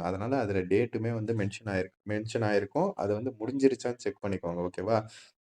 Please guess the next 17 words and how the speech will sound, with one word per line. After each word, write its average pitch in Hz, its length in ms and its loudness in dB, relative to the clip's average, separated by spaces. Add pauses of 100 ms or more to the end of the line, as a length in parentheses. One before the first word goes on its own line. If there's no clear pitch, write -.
(100)
ரினியூவல் 127 280 0
பண்ணாதவங்க 104 460 0
ரினியூவல் 113 300 0
பண்ணி 95 160 0
வச்சுக்கோங்க. 95 380 -2 (140)
தேவைப்படுறவங்க 117 560 -2
என்ன 98 160 -2
டிஸ்கிரிப்ஷன்ல - 420 -6
இருக்க 92 220 -2
நம்பருக்கு 98 280 -2
எனக்கு 92 160 -2
WhatsApp-ல 95 440 -4
மெசேஜ் 98 280 -2
பண்ணுங்க, 90 260 -6
நான் 113 120 -2
உங்களுக்கு 92 280 -4
பண்ணி 98 140 -2